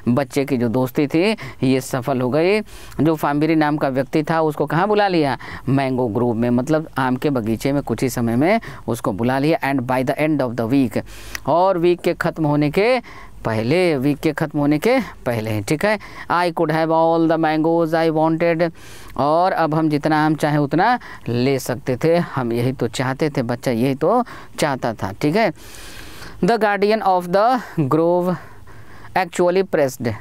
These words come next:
actually pressed them upon me।" और हुआ क्या कि इस बगीचे के जो मालिक थे, ठीक है, इस बगीचे के जो मालिक थे वो लोग इसको प्रेस किया करते थे। किस पे? इस बच्चे को। किसको प्रेस करते थे? फार्मबेरी को। किसके लिए? बच्चे के लिए, ठीक है।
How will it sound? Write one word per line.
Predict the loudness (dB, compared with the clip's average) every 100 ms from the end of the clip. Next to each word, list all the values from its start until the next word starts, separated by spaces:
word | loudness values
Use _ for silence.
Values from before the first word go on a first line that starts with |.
| -6
actually | -6 0 0 2 0
pressed | 0 0 0 -2 -4 -10 -2
them | 0 0 -2 -4
upon | -2 0 2
me।" | 2 0 -4 -16 -8 -2
और | 2 2 2
हुआ | -2 -4 0 0 0
क्या | 0 0
कि | 0 0 0 0
इस | 0
बगीचे | 0 2 2 2 2
के | 0 0
जो | 0
मालिक | 0 -2 -4 -4
थे, | -4
ठीक | -4 -2
है, | -2
इस | -2 0
बगीचे | 0 0 0 -2
के | -2
जो | -2
मालिक | 0 0 0 0
थे | 0 0 -4 -14 -4
वो | 0
लोग | 2 2
इसको | 0 -2
प्रेस | 0 0 0
किया | -2 -2 -2
करते | -4 -4 -4
थे। | -4
किस | -2 -2
पे? | 2 2 0 -4 -16 -18 -2
इस | 0 2
बच्चे | 0 0 -2
को। | -2
किसको | 0 0 0
प्रेस | 0 0 0
करते | 0 0
थे? | 0 -2
फार्मबेरी | 0 -2 -2 -2
को। | -2 -4
किसके | -2 -2 0
लिए? | 2 4 2 -4 -14 -6
बच्चे | -2 -2 -2 -4
के | -4
लिए, | -2 0
ठीक | 0
है। | 2